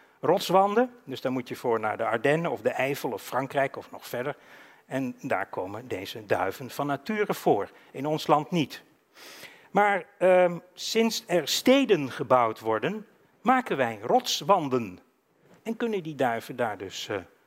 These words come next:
uitstekend hun nesten bouwen. Dat vinden we natuurlijk weer niet leuk, want ze poepen alles onder en dan krijg je dat gedoe met die duivenpinnetjes of schrikdraad of zo.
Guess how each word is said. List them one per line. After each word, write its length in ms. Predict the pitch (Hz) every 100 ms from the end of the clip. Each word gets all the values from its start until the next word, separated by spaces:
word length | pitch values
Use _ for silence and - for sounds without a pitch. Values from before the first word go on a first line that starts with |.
| _
uitstekend 640 | 165 - 240 240 160 - - _
hun 160 | - 139
nesten 320 | 147 185 -
bouwen. 340 | 190 170 123 110 - _
Dat 140 | 113
vinden 260 | - 110 101
we 60 | 98
natuurlijk 360 | 101 110 -
weer 100 | 104
niet 180 | 104 98
leuk, 440 | 123 127 123 139
want 160 | - 107
ze 80 | -
poepen 280 | - 113 110
alles 200 | 104 143
onder 260 | 123 135
en 80 | 113
dan 100 | 104
krijg 260 | - 95 -
je 60 |
dat 140 | 101 -
gedoe 260 | - 110
met 160 | 101 -
die 120 | 98
duivenpinnetjes 920 | 80 87 95 101 - - 101 - -
of 140 | 107 -
schrikdraad 640 | - - 127 143 123 123
of 80 | 120
zo. 300 | - 120 139